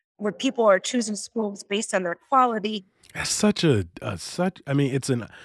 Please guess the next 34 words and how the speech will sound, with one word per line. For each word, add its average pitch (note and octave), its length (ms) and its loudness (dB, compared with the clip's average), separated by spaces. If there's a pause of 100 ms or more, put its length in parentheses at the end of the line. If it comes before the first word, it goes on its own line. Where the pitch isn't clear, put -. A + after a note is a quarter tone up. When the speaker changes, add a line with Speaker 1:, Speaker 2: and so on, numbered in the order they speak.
(460)
Speaker 2:
you C3+ 140 -8
know, - 60 -10 (140)
it's, C3 200 -2
it's C#3 200 0
re-, C3+ 420 2
it's, B2+ 260 -4
it's B2+ 160 -2
the C3+ 120 6
reality A#2+ 640 4
of F#2+ 100 -2
the G2+ 80 0
situation G#2 640 -2
that, F#2+ 220 -6 (140)
uh, G2 240 0
some G#2+ 260 -2
schools G#2 320 2
are F#2+ 80 2
more G2+ 240 2
resourced G2+ 440 0
or F#2 80 -6
less G#2+ 260 -2
resourced, F#2 340 -10
but G#2 120 -10
this A#2+ 220 -6
idea A#2+ 400 0
of, A2+ 80 0
like, G2 220 -4
here, B2+ 300 0
parents, G2+ 440 -4 (260)
here C3 160 4
are B2 40 6
the A2+ 100 0
schools G#2+ 460 0
that, G2+ 300 -4